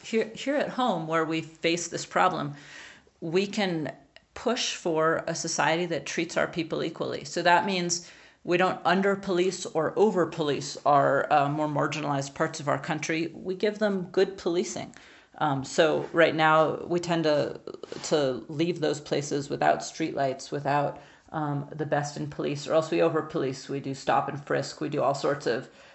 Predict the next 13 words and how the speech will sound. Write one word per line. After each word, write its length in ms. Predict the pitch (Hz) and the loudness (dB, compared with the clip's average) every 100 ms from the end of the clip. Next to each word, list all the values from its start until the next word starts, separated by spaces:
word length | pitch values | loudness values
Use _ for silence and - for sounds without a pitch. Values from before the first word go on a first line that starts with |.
| _ - | _ -4
uh, 260 | 135 127 - - _ _ - | 0 0 -2 -12 _ _ -8
methods 480 | 170 180 175 143 - | 0 2 2 -2 -2
that 100 | 143 | -2
are 60 | |
proven 480 | 143 - 226 151 127 | -2 0 0 0 -4
to 140 | 147 143 | -6 -6
fail, 560 | - 156 127 - - - - - _ - | -2 0 0 -2 -8 -20 -20 -20 _ -4
um, 340 | 151 143 135 - | -2 0 -2 -4
and 140 | 147 | 0
also 260 | 147 143 147 | 0 0 0
to 140 | 139 | -2
exacerbate 840 | 127 120 139 - 160 139 131 - - | 2 2 2 0 -2 -2 -4 -6 -6
community 840 | 156 147 143 143 143 135 135 | -4 -2 -4 -4 -4 -4 -6